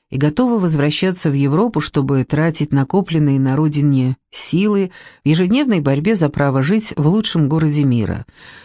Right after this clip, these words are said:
Хватит их примерно на год, а потом она приедет снова. Директор кафе "Париж"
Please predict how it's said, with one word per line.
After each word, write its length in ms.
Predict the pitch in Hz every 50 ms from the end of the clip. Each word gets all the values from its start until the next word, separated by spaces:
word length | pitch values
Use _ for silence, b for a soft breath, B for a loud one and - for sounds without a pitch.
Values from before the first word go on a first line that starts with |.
| B B B
Хватит 440 | - 185 196 240 254 - 240 220 247
их 120 | 214 -
примерно 440 | - 156 143 156 185 190 190 180 170
на 280 | 156 147 135 123 123
год, 240 | 110 107 107 - -
а 80 | 123 120
потом 340 | - 151 156 - 302 302 226
она 360 | 170 160 180 202 214 208 - _
приедет 560 | - 147 151 143 131 143 165 160 156 147 -
снова. 500 | - - 117 110 110 110 95 104 110 - _ _ _ _ _ _ _ _ _ _ _ _ _ _ _ _ _ _ _ _ _ _ _ _ _ _ - - - _ _ _ _ _ _ _ _ _ _ _ _ _ _ _ _ _ _ _ _ _ _ _ _ _ _ _
Директор 500 | - 156 208 254 330 349 339 - 320 294
кафе 320 | 285 262 240 - 294 277
"Париж" 640 | 233 - 247 247 269 294 311 - - - - - -